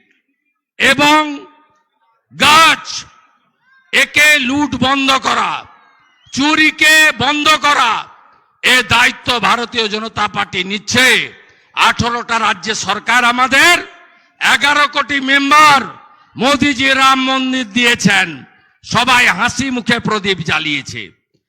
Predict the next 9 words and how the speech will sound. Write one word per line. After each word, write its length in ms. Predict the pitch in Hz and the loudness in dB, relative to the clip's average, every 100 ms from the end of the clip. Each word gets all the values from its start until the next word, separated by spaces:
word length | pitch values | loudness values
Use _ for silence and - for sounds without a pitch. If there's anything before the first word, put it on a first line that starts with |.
| _ _ | _ _
মোদিজি 500 | - 277 285 294 302 294 | -2 2 2 2 0 0
তিনশো 420 | 285 285 - 277 | 0 0 0 -2
সত্তর 460 | - 277 269 285 269 | 0 -4 -4 -4 -4
দ্বারা 240 | 269 269 247 | 0 0 0
হাঁটিয়েছেন, 680 | 226 254 254 240 - 220 190 165 - _ _ _ - | 0 -2 -2 -2 0 0 0 -6 -14 _ _ _ -10
মোদিজি 440 | 196 285 294 269 285 | -2 2 2 0 -2
ট্রিপল 440 | - 285 277 294 277 254 | 0 -2 0 -2 -2 -2
তালাক 360 | 254 269 269 240 | 0 2 0 0
বন্ধ 260 | 247 247 | -4 -4